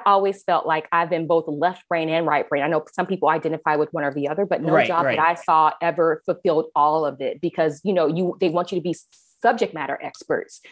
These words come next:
Speaker 1: in most
Speaker 2: Yeah.
Speaker 1: cases. And so, you know, I wanted something that fulfilled everything. So I was like, "You know what? I've already done the marketing thing. Let's try something creative." And what was interesting is I had no portfolio. I knew how to do, I knew graphic design.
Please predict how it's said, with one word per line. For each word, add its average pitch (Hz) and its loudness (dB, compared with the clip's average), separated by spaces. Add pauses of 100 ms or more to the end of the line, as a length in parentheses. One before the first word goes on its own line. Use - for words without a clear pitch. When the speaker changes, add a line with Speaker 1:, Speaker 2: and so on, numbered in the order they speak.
(260)
Speaker 1:
in 185 2
most 160 2
Speaker 2:
Yeah. - -10
Speaker 1:
cases. 139 -2
And 170 0
so, 160 4 (640)
you 247 2
know, 185 4 (560)
I 208 6
wanted 208 -2
something 165 0
that 156 2 (100)
fulfilled 175 0
everything. 233 0
So 220 -4
I 240 4
was 240 -4
like, 247 0
"You 285 2
know 302 2
what? 294 2
I've 208 0
already 269 0
done 262 0
the 247 -2
marketing 226 -2
thing. 214 0 (100)
Let's 269 0
try 226 -2
something 185 -2
creative." 170 0 (100)
And 190 0
what 220 2
was 220 0
interesting 247 -2
is 175 -2
I 196 2
had 233 -2
no 202 -2
portfolio. 170 0 (380)
I 196 4
knew 185 2
how 247 2
to 180 2
do, 160 -6
I 180 4
knew 175 -4
graphic 190 -2
design. 165 2